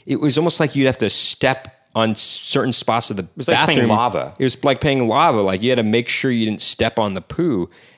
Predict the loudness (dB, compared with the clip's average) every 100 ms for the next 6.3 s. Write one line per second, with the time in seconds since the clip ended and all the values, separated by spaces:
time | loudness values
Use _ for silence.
0 | _ -4 -2 -2 -8 _ _ _ _ _
1 | _ -4 -2 -2 -2 -2 -2 -2 0 2
2 | 2 0 -4 -2 -2 -2 -4 -14 _ _
3 | _ -2 0 0 0 0 0 -2 -2 -2
4 | -4 -4 -8 _ _ _ _ -6 -2 0
5 | 0 0 -2 -2 -4 -2 -2 -2 -6 -6
6 | -4 -4